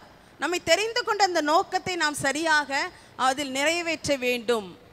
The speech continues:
அழைக்கப்பட்ட அழைப்பு, தெரிந்து கொள்ளப்படுதல், இது ரொம்ப முக்கியமானது. எவ்வளவோ கோடிக்கணக்கான பேர் இந்த உலகத்தில் இருக்கும்போது, ஏதோ ஒரு பங்கை தான் தேவன் தமக்கென்று தெரிந்து கொண்டிருக்கிறார்.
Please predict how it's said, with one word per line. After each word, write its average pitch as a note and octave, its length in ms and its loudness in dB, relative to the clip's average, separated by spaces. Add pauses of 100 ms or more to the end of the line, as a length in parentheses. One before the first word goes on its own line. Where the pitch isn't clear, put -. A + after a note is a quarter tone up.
(120)
அழைக்கப்பட்ட D4+ 640 -2
அழைப்பு, B3+ 640 -2 (680)
தெரிந்து F#4+ 400 2
கொள்ளப்படுதல், D4+ 680 2
இது A#3+ 180 -8
ரொம்ப C4+ 240 -2
முக்கியமானது. A#3+ 800 -8 (200)
எவ்வளவோ D4+ 400 -6 (560)
கோடிக்கணக்கான C4+ 760 -2
பேர் B3 220 -2
இந்த A3+ 180 -8
உலகத்தில் A3+ 460 -8
இருக்கும்போது, F#3 600 -12 (380)
ஏதோ D4 380 4
ஒரு B3 340 6
பங்கை A#3 480 -4
தான் A#3 220 -4
தேவன் G#3 340 -4
தமக்கென்று A3 640 -8 (300)
தெரிந்து G#3+ 400 0
கொண்டிருக்கிறார். E3+ 920 -6